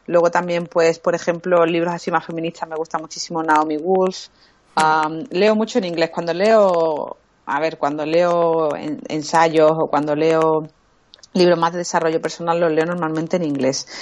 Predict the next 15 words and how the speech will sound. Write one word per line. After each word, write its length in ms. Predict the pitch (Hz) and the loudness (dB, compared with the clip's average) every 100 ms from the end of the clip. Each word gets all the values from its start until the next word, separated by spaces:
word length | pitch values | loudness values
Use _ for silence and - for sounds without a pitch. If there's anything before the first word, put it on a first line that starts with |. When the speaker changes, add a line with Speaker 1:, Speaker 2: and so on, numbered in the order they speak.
| - | -10
Speaker 1:
Sin 240 | - 214 196 | 0 4 6
Speaker 2:
Ujú. 100 | 180 | 4
Speaker 1:
embargo, 400 | 180 190 214 208 | 2 2 4 4
la 120 | 180 | 2
literatura 600 | 165 165 165 165 202 196 | 0 -2 -2 -2 -4 -4
me 100 | 180 | -6
sigue 220 | - 190 | -8 -8
gustando 380 | 170 160 160 151 | -8 -8 -10 -8
más 160 | 151 147 | -6 -2
leerla 300 | 151 156 156 | 0 0 0
en 100 | 147 | -2
español. 280 | 147 175 170 | -8 -10 -6
Speaker 2:
Más 220 | 165 165 | -6 -6
en 120 | 151 | -12
español. 520 | 151 - 151 147 143 | -10 -8 -8 -10 -14